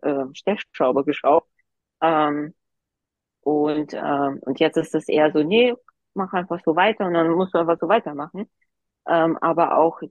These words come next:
die Antwortrate, ne, also ich bin dann eher wenn ich in der Offseason bin, dann sage ich, der Walle schreibt so, "Ja, ich antworte dir heute Abend." Ich so, "Ey, Walle, chill.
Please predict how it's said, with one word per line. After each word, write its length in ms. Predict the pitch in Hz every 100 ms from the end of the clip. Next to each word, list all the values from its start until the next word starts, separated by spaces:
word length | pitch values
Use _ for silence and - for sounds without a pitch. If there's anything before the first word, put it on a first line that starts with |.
| -
die 360 | 160 160 151 -
Antwortrate, 1040 | 135 185 _ 147 139 - - 131 127 -
ne, 180 | 135 156
also 140 | 143 147
ich 120 | -
bin 140 | 170
dann 140 | 165 160
eher 280 | 151 160 - _ _
wenn 100 | 165
ich 100 | 180
in 60 | 175
der 140 | 147
Offseason 420 | - - 180 151
bin, 120 | 147 170
dann 120 | 156
sage 200 | 160 170
ich, 120 | 180 - -
der 140 | - 156
Walle 180 | 170 165
schreibt 240 | 185 -
so, 120 | 170 - - -
"Ja, 120 | 208
ich 160 | 214
antworte 400 | 233 214 220 202
dir 200 | 175 208
heute 260 | 233 226 202
Abend." 200 | 202 190
Ich 80 | 190
so, 120 | 180
"Ey, 220 | - 170
Walle, 300 | 180 196 160 - _ _
chill. 340 | - 247 190